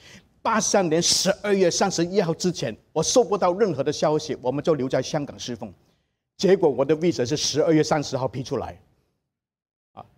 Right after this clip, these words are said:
十二月三十一号，有一个人特别从菲律宾，他是菲律宾华侨，但是在香港上班，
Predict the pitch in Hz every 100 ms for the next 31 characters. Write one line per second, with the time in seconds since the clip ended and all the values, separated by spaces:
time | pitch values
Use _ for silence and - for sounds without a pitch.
0 | _ _ - - 196 220 202 220 180 175
1 | 190 160 117 - - _ 180 233 196 180
2 | 190 - 320 277 202 147 165 175 - 262
3 | 196 170 202 185 - _ _ _ 233 226
4 | 226 254 196 208 151 131 143 120 117 _
5 | - 220 202 190 226 214 120 120 147 147